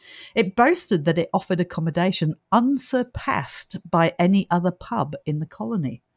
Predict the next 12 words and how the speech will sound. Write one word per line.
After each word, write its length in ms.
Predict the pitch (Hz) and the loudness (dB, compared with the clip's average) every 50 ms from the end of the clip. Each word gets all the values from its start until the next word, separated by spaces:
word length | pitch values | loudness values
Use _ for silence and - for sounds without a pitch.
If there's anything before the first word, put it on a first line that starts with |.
| _ - - - - _ | _ -20 -20 -20 -14 _
and 240 | - 180 170 - - | 0 0 0 0 -2
to 260 | - - - 247 240 | -4 -2 0 0 0
this 260 | 240 233 233 226 - - | 0 -2 -2 -4 -4 -8
day 380 | - 254 294 269 165 131 - - | -8 -6 -6 -4 -6 -6 -6 -4
it 200 | - 190 - - | -4 -4 -4 -6
still 500 | - - - _ - 180 180 202 208 196 | -10 -12 -6 _ 2 2 4 4 2 2
remains 760 | 208 220 208 240 277 - - 147 143 139 139 139 - - - _ _ _ _ _ _ - | 0 0 -2 -2 -4 -4 -4 -4 -4 -6 -6 -8 -10 -14 -18 _ _ _ _ _ _ -6
a 40 | 156 | -6
very 500 | 160 160 156 - - 277 220 247 247 190 | -4 -6 -4 0 0 2 2 2 0 0
popular 640 | - - - 127 - - - 123 123 131 156 196 - _ _ | -2 -4 -8 -8 -6 -8 -8 -6 -4 -4 -6 -6 -8 _ _
local 440 | 165 147 135 131 127 123 127 - 139 | -10 -8 -6 -6 -6 -6 -6 -10 -10
hotel. 640 | 135 - 147 147 - - _ - 208 220 196 156 | -8 -8 -8 -8 -10 -12 _ -12 -12 -12 -12 -14